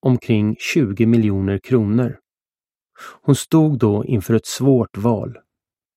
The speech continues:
Att erkänna för investerarna, släkt, vänner, bekanta och bekantas bekanta, att deras kapital var förlorat, eller att satsa på att framtida affärer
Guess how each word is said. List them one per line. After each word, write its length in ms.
Att 140
erkänna 840
för 160
investerarna, 880
släkt, 600
vänner, 560
bekanta 640
och 80
bekantas 760
bekanta, 600
att 160
deras 280
kapital 720
var 100
förlorat, 800
eller 520
att 120
satsa 560
på 160
att 120
framtida 720
affärer 640